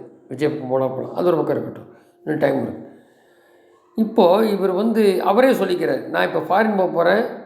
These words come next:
நீங்க எல்லாம் அலர்ட்டா இருந்துக்க." அது பூரா, அதாவது திருடியாச்சு காசு, அதை பதுக்கணும்ல. அவர் சொ-, சொல்ற, ஏன்னா இப்போ ஃபாரின் போகும்போது தான் வந்தாங்க இங்க. உளவுத்துறையா டெல்லியிலேருந்து. அப்போ இப்போ ஜெர்மனி எங்கே போறதுக்கு முன்னாடியே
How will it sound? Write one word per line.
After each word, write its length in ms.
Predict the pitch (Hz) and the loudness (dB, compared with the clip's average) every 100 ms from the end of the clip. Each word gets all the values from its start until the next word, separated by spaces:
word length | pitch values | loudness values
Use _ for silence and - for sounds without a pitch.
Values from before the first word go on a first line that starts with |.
| - - _ _ _ | -20 -20 _ _ _
நீங்க 180 | 160 170 | -2 2
எல்லாம் 240 | 196 170 | 2 4
அலர்ட்டா 220 | 185 196 | 4 4
இருந்துக்க." 480 | 185 160 156 147 175 | 0 0 -4 -6 -8
அது 280 | - 208 233 | -8 -4 -4
பூரா, 360 | 233 - 233 - - - | -2 -2 -2 -4 -10 -14
அதாவது 460 | - 131 - - - - _ - - - _ _ _ | -6 -4 -4 -6 -12 -20 _ -20 -20 -20 _ _ _
திருடியாச்சு 460 | 170 220 240 226 196 | 0 0 4 2 2
காசு, 300 | - 180 190 | 0 0 2
அதை 140 | 170 | -2
பதுக்கணும்ல. 800 | 156 175 202 185 151 127 139 - | 0 -2 -2 -2 -2 -2 -4 -4
அவர் 220 | - 160 160 151 156 | -6 -4 -2 -4 -6
சொ-, 440 | 156 - - - - 151 | -10 -12 -12 -10 -10 -4
சொல்ற, 140 | 147 | -2
ஏன்னா 280 | 156 170 170 | 0 0 0
இப்போ 140 | - | 2
ஃபாரின் 100 | 190 | 2
போகும்போது 440 | 180 190 185 170 170 | 4 2 2 0 0
தான் 100 | 156 | 0
வந்தாங்க 340 | 143 156 135 | 0 0 -2
இங்க. 280 | 113 104 - - _ _ _ _ _ _ _ _ _ _ | -6 -10 -16 -20 _ _ _ _ _ _ _ _ _ _
உளவுத்துறையா 800 | 151 156 147 139 139 143 139 139 | 0 2 2 -2 -4 -4 -2 0
டெல்லியிலேருந்து. 680 | 139 139 135 131 120 - - - - _ _ | 0 -2 -2 -2 -4 -8 -14 -20 -20 _ _
அப்போ 180 | - 190 | -8 -6
இப்போ 200 | - 180 | 0 0
ஜெர்மனி 400 | 151 180 202 202 | 2 2 4 2
எங்கே 180 | 180 190 | 2 -2
போறதுக்கு 420 | - 180 196 180 | 0 0 0 -2
முன்னாடியே 680 | 165 165 156 185 - - | -2 0 2 0 -4 -10